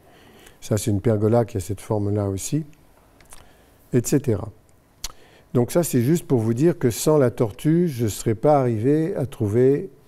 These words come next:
comment j'allais dessiner. Et même, peut-être pour faire le paysage non occidental, me référer à,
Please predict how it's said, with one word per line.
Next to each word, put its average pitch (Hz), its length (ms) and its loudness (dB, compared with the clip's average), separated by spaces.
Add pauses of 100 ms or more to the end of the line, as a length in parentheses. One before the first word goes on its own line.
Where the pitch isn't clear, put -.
(960)
comment 139 320 6
j'allais 123 280 2
dessiner. 110 480 -4 (1080)
Et 117 160 0 (160)
même, 165 380 4 (800)
peut-être 135 320 2
pour 120 140 -4
faire 135 120 2
le 127 80 2
paysage 117 380 0
non 113 140 -2
occidental, 113 600 -2
me 113 100 -2
référer 113 500 -2
à, 107 160 -4